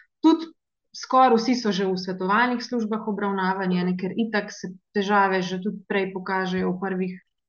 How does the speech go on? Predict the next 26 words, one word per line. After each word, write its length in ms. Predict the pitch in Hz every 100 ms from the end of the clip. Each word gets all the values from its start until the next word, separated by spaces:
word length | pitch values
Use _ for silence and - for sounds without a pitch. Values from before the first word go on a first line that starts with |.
| _
razredih. 680 | 190 190 185 196 190 180 180
Tako 200 | - 214
da 180 | 202 196 185 - _
tle 240 | - 285
je 180 | 269 226
res 260 | 254 240 226
tako, 380 | - 233 196
mora 300 | 220 233 254
biti 220 | 220 226 -
tim, 280 | 285 302 311 294 _ -
sodelovanje, 1200 | 180 220 208 214 208 208 226 247 247 226 214 214 214 - -
iskrenost, 840 | 214 - - 285 285 233 208 -
da 140 | - 208
se 220 | 220 196
pove, 400 | 214 214 240 226
kako 340 | 208 - 226
pa 100 | 202 196
kaj, 200 | 247 214
a 80 |
ne, 160 | 185 208
ne 160 | 208 214
zdaj, 420 | 185 202 190 185 180
da 140 | -
je 140 | 185 180
kar 200 | 220 196
vse 340 | 180 - 202